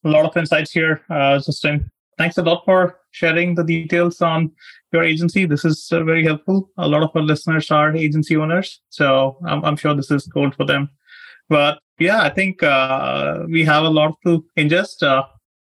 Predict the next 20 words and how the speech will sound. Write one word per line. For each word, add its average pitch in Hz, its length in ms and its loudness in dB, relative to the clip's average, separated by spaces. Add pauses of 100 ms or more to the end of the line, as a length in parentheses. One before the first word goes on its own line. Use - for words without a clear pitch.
(260)
great 165 220 0
journey 165 280 0
on 156 380 0 (760)
the 151 160 2
restaurant 170 680 0
to 147 340 2 (340)
LinkedIn 160 320 0
Learn 175 300 2
to 151 360 2
Impactable. 170 680 -2 (420)
Congratulations 156 640 0
on 151 100 0
all 143 140 0
the 147 100 0
growth 147 200 0
again. 160 360 0 (480)
And, 143 360 -2
uh, 147 180 0
very 196 180 0
insightful, 185 420 0